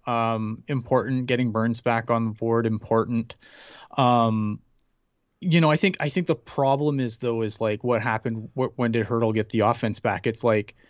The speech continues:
you know, if Couture and Hertl have to fight over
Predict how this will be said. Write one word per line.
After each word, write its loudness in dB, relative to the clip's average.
you 2
know, 4
if -2
Couture 4
and 0
Hertl 0
have -4
to -4
fight -2
over 0